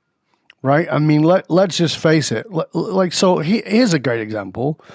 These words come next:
There was a campaign, and the campaign's, uh, tagline was, "Make America Great Again." Okay, when is the again?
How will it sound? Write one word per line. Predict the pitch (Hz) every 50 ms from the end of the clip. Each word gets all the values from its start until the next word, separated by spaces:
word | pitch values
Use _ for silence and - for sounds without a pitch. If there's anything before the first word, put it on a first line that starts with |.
| - - - - - - -
There | 156 160
was | 165 165 147
a | 151 151
campaign, | - - 220 233 220 - 151 139 131 123 127 143
and | 151 151
the | 151
campaign's, | - - 170 180 185 151 151 147 143 143 143 139 127 - - 247 269 262 277 277 262 269 277 285 _ _ _
uh, | 131 127 123 123 123 131
tagline | - - 165 165 143 135 135 131 135 135 131
was, | 131 131 127 127 127 - - - - - _ _ _ _ _ _ -
"Make | 135 147 151 143 -
America | 143 143 139 135 139 127 - 131
Great | 123 127 127 127 123
Again." | 123 117 143 180 156 107 - - _ _ _ _ _ _ _ _ _ _ _ _ _ _ _ _ _ _ _ _ -
Okay, | 208 208 - 156 156 170 147 - _ _ _ _ _ _
when | 143 127 135 160 170 190 196
is | 190 170 139
the | 147 165 156
again? | 156 151 143 147 139 117 101 107